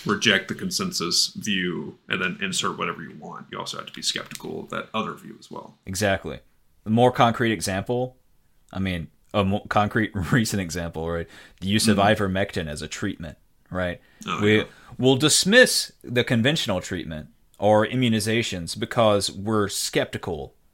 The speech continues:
Speaker 2: of the science, right? We're skeptical of, maybe even of science in general,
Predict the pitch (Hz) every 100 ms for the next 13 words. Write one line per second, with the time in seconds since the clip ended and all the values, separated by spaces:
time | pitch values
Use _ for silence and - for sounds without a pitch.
0 | _ _ _ 104 98 92 87 - 104 76
1 | 60 - 92 82 95 - - 135 - 123
2 | 104 95 - - - 131 175 143 139 123
3 | 101 - 110 110 - 110 104 - 92 95
4 | 78 - -